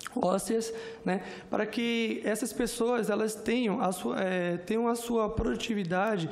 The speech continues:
para que essa, para que a sua produtividade não seja prejudicada. Mas, é, é, é, a perda unilateral,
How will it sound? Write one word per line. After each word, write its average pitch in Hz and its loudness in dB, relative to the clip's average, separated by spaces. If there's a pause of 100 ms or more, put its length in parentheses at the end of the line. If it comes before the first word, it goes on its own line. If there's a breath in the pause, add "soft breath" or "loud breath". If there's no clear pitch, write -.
(320 loud breath)
para 202 -2
que - 2
essa, 226 2
para 226 0
que 240 -2
a 208 0
sua 202 -2
produtividade 190 0
não 220 4
seja 233 0
prejudicada. 220 0 (560 loud breath)
Mas, 226 2 (680)
é, 185 2
é, - 4
é, 180 2 (340 loud breath)
a - 4
perda 277 4
unilateral, 202 2